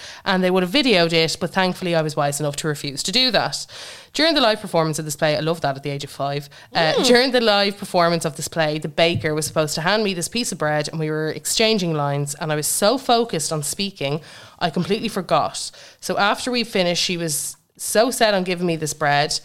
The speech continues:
Speaker 1: but needed to be discreet to not mess it up. And then she had the idea to open her mouth at one side and whisper, "Take the bread." But the side she opened her mouth on was <laughs> towards the microphone. <laughs> Ended up with the whole community centre laughing.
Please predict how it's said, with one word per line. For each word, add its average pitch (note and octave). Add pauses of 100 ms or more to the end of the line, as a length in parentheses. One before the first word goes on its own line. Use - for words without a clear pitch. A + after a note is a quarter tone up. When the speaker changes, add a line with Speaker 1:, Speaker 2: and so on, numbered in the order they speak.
(220)
Speaker 1:
but F#3
needed G3
to -
be F#3+
discreet D#3+ (460)
to -
not E3
mess D#3
it C#3+
up. C3
And D#3+
then E3
she F3+
had E3+
the E3+
idea D#3+
to -
open G3
her E3
mouth D#3
at -
one D3+
side C#3+
and C#3+
whisper, D3+
"Take D3
the D3
bread." D3 (440)
But F3
the E3
side G#3+
she A#3+
opened G3
her E3+
mouth F#3+
on C#3+
was D3
<laughs> -
towards F3
the D#3+
microphone. G#3+
<laughs> - (2250)
Ended B3+
up A3+
with A#3
the A#3
whole G3+
community F3
centre D#3+
laughing. D3